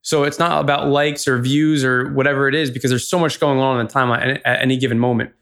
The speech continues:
But it's how, like you said, how can we get them in the community is, is literally asking them the question. And it's very effective. I mean, it's, it, it works. It's, it's kinda that, that simple.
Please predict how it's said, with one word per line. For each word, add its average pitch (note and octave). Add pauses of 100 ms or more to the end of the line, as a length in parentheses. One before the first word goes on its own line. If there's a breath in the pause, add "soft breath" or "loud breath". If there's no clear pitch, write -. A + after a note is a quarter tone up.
(300)
But C3+
it's C3
how, D3
like C3+
you B2+
said, C#3+
how C3
can C3+
we C3
get B2+
them B2+
in A#2
the A2+
community C3+
is, A2+ (360)
is B2+
literally C3+ (280 loud breath)
asking C#3+
them C3+
the B2+
question. - (760)
And C3
it's B2
very C3+
effective. C3
I B2
mean, A#2+
it's, -
it, C3
it C#3
works. -
It's, -
it's -
kinda C3+
that, B2+
that B2+
simple. C3